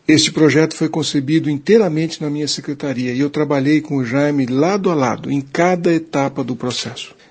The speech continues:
Depois disso, a gente ainda trabalhou em outros projetos que talvez um dia venham a ser implantados, como, por exemplo, a proposta do V L P, do Veículo Leve sobre Pneus, de Curitiba,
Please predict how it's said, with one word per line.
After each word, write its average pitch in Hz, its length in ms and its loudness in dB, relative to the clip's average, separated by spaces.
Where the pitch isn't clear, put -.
Depois 156 340 6
disso, 175 400 0
a 147 100 -2
gente 147 260 0
ainda 160 160 2
trabalhou 156 520 4
em 160 80 0
outros 220 400 4
projetos 151 680 -2
que 156 160 -2
talvez 165 520 4
um 220 100 6
dia 160 340 2
venham 156 320 2
a 151 60 -2
ser 147 200 0
implantados, 147 1000 -2
como, 143 240 2
por 143 160 2
exemplo, 139 320 0
a 139 60 0
proposta 143 640 -2
do 131 140 -2
V 120 240 0
L 160 320 4
P, - 380 2
do 135 140 2
Veículo 143 640 4
Leve 135 400 2
sobre 139 320 0
Pneus, 143 760 2
de 123 140 -6
Curitiba, 135 680 0